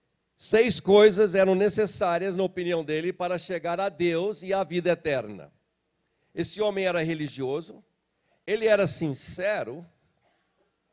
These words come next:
mas a sua doutrina estava errada. E Paulo disse assim, "Não permito o ensino da doutrina errada na igreja."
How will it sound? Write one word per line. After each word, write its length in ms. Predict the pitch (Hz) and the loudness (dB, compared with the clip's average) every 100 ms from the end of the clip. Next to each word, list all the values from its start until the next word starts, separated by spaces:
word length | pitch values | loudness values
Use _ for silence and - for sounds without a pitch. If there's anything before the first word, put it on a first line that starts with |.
| _ | _
mas 240 | 127 170 | -6 -2
a 80 | 165 | -2
sua 240 | 143 165 147 | -4 -4 -4
doutrina 760 | 127 120 156 170 117 104 131 _ | -4 -4 -2 -2 -2 -8 -12 _
estava 280 | _ 110 104 | _ -12 -8
errada. 460 | 113 104 64 - _ _ _ _ _ _ _ _ _ _ _ _ _ _ _ _ _ _ _ | -8 -8 -12 -18 _ _ _ _ _ _ _ _ _ _ _ _ _ _ _ _ _ _ _
E 80 | - | -8
Paulo 340 | - 202 202 | 0 2 2
disse 300 | 160 180 175 | -2 -4 -4
assim, 400 | 170 - 143 104 | -6 -6 -6 -6
"Não 400 | 98 139 185 208 | -6 2 2 2
permito 540 | 202 196 165 175 175 | 0 -2 0 -2 -2
o 40 | 202 | -4
ensino 480 | 196 - 160 165 180 | -6 -4 -4 -2 -2
da 160 | 185 | -4
doutrina 560 | 165 190 190 151 147 170 | -2 -4 -6 -6 -6 -2
errada 400 | 175 123 127 165 | -4 -4 -6 -6
na 160 | - | -8
igreja." 380 | - - - - | -10 -10 -12 -14